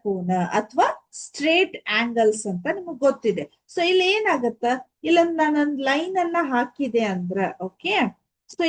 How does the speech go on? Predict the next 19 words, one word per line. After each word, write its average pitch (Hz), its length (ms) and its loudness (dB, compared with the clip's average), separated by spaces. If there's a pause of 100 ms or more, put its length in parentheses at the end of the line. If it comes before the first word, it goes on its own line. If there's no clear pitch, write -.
ಇದನ್ನ 311 280 0 (240)
ಎರಡನ್ನ, 330 420 4 (180)
ಇಲ್ಲೊಂದ್ 311 400 4 (200)
ಆಂಗಲ್ 254 420 2
ಆಯ್ತು, 190 280 0 (220)
ಇಲ್ಲೊಂದ್ 269 460 2
ಆಂಗಲ್ 190 380 -4
ಆಯ್ತು, 170 260 -4 (440)
ಆ - 20 6 (240)
ಎರಡು 254 280 6 (260)
ಆಂಗಲ್ಸ್ 269 460 2 (100)
ಗಳು 262 140 4 (220)
ಸೇರಿ 381 400 6 (100)
ನಮಗ 294 220 -6 (300)
ಒನ್ 285 120 0 (120)
ಏಟಿ 277 200 -6 (100)
ಡಿಗ್ರಿ 233 300 -4 (200)
ಆಯ್ತು 311 300 -2 (120)
ಅಂದ್ರ 220 200 -4